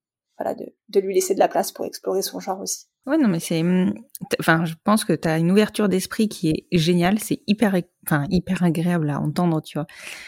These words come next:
Speaker 2: Clairement, la, la façon dont tu abordes les choses au global, hein, en général,
Speaker 1: Mhm.
Speaker 2: est hyper rafraîchissante. Ça, ça donne vraiment, euh,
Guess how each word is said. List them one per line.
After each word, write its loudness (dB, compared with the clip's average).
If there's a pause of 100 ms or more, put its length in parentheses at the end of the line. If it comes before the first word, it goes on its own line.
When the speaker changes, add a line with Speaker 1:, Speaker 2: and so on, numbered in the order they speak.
(340)
Speaker 2:
Clairement, 2 (220)
la, 2
la 4
façon 0
dont 4
tu -2
abordes 2
les 0
choses 0
au 0
global, 6
hein, 2 (120)
en 0
général, 2
Speaker 1:
Mhm. 2
Speaker 2:
est 0 (380)
hyper 2
rafraîchissante. -6
Ça, 0
ça 0
donne 6
vraiment, 2
euh, 2